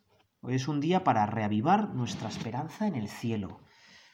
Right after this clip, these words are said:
A mí me gusta siempre poner ejemplos de películas de cine. Hay dos películas que tienen unas escenas maravillosas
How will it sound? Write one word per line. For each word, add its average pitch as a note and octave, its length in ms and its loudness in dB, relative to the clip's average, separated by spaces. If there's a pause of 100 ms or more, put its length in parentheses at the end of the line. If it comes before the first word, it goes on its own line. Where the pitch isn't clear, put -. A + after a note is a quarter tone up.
(320)
A A#2 60 -2
mí B2+ 100 4
me D#3+ 100 6
gusta D#3 280 4
siempre C#3+ 280 4
poner C3 500 4
ejemplos C3 920 2
de G#2 200 -6
películas A2 580 -2
de G#2 80 -8
cine. B2 460 -4 (1040)
Hay C#3 420 2
dos D3 320 2
películas E3+ 840 0
que A#2 120 -4
tienen D3+ 220 2
unas - 120 -4
escenas D3+ 720 -4
maravillosas A2 1160 -2